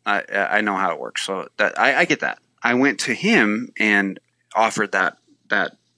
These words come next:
that photo, the, the pre-made photo, and started talking to him. And the thing about him was that, like, when you go to shake somebody's hand, instead of, like, shaking his hand like a, you know, somebody you meet, it was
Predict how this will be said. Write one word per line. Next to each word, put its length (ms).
that 260
photo, 300
the, 160
the 100
pre-made 480
photo, 400
and 260
started 300
talking 320
to 100
him. 160
And 480
the 120
thing 200
about 280
him 180
was 320
that, 200
like, 180
when 100
you 60
go 100
to 60
shake 260
somebody's 320
hand, 340
instead 320
of, 80
like, 180
shaking 300
his 100
hand 240
like 180
a, 160
you 100
know, 160
somebody 300
you 80
meet, 440
it 100
was 320